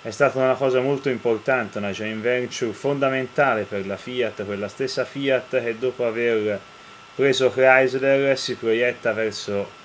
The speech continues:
l'Oriente ed è solo in attesa delle elezioni tedesche per poter sferrare il suo attacco contro la Opel.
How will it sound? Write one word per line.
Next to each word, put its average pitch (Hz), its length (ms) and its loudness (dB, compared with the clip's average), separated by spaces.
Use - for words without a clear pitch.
l'Oriente 120 960 2
ed 123 160 -2
è 127 120 6
solo 170 440 4
in 135 160 -2
attesa 104 800 0
delle 123 200 4
elezioni 135 440 6
tedesche 147 540 4
per 117 120 4
poter 113 300 -2
sferrare 120 480 2
il 107 60 0
suo - 160 -2
attacco 120 380 0
contro 104 280 -4
la 107 100 2
Opel. 104 560 4